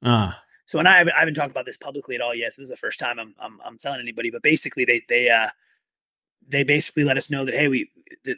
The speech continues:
Speaker 2: the, the structure of the fountain itself is in such disrepair you can't use it. They put a fence around it.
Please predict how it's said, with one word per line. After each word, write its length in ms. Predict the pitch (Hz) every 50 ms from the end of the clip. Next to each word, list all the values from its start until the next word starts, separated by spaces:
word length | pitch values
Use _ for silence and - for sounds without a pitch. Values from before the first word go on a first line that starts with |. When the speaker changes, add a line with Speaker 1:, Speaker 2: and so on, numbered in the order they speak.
| _
Speaker 2:
the, 240 | - 131 127 123 -
the 80 | - 135
structure 520 | - - - - 151 - - - - 160
of 120 | 156 147 139
the 80 | 139
fountain 320 | - - 135 135 139 - 151
itself 360 | 143 - - 139 143 147 143
is 120 | 147 123
in 60 | 131 123
such 260 | - 147 135 - -
disrepair 400 | 156 143 - - 139 - - 139
you 160 | 135 127 123
can't 280 | - - 135 135 135 120
use 160 | 131 131 -
it. 60 | -
They 80 | 131 127
put 140 | - 151
a 40 | -
fence 280 | - - 139 139 - -
around 220 | 131 123 123 127 147
it. 120 | 160 156